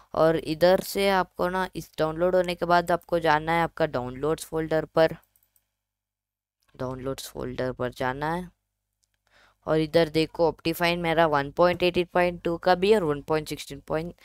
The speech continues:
थ्री का भी है। वन पॉइंट सिक्सटीन पॉइंट थ्री के ऊपर ऐसे Java का लोगो के साथ मिल जाएगा, उसके ऊपर आप लेफ्ट क्लिक कीजिएगा और इधर आपका ना पाथ सेलेक्ट कर दीजिएगा कि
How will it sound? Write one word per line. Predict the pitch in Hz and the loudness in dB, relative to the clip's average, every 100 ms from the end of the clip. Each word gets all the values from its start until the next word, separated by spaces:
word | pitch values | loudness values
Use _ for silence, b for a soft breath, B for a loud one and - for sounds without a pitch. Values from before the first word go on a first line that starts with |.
| B B - | B B -2
थ्री | 165 160 | -2 0
का | - 139 | 0 0
भी | 127 | 0
है। | 123 b b b | -2 b b b
वन | 160 175 | -4 -2
पॉइंट | 180 202 | 2 2
सिक्सटीन | 202 196 196 190 - - | 2 -6 -8 -8 -6 -2
पॉइंट | 180 180 | -2 -2
थ्री | - 180 175 - | -4 -2 -4 2
के | 175 | 6
ऊपर | 175 165 - 170 | 6 6 4 6
ऐसे | 160 147 165 | 6 4 -2
Java | 156 151 139 156 - | 2 4 6 4 0
का | |
लोगो | 165 156 156 151 | 0 2 0 -2
के | - 165 | -2 -2
साथ | 165 156 143 | 0 -2 -4
मिल | 135 | -2
जाएगा, | 143 143 139 180 B B B | 2 2 2 0 B B B
उसके | - - | -10 0
ऊपर | 175 165 160 | 0 4 4
आप | 156 - | 4 2
लेफ्ट | 127 135 - - | -2 -2 -8 -8
क्लिक | 160 160 | -8 -8
कीजिएगा | - 156 151 156 160 185 b b b - | -6 -2 0 4 2 2 b b b 0
और | 160 165 | 2 4
इधर | 170 185 | 4 8
आपका | 185 180 - 180 | 8 6 4 4
ना | 180 185 165 - | 6 4 4 6
पाथ | 156 170 - | 6 6 2
सेलेक्ट | 170 160 - | 2 2 2
कर | 151 | -2
दीजिएगा | 143 147 143 147 151 | 0 -2 0 0 2
कि | 160 - 156 | 0 -2 -6